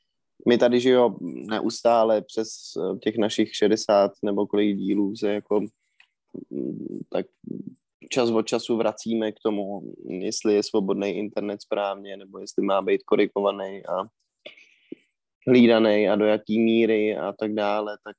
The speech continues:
eh, four chan je prostě jedna z platform, která je naprosto svobodná, jestli se to tak dá říct, prostě není nikým dirigovaná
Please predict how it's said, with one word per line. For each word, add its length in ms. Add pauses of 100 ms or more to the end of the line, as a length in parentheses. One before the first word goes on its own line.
(200)
eh, 460
four 140 (100)
chan 120
je 180
prostě 400
jedna 340
z 60
platform, 520
která 280
je 80
naprosto 720 (380)
svobodná, 1000
jestli 280
se 140
to 100
tak 160
dá 200
říct, 240
prostě 340
není 240
nikým 340
dirigovaná 680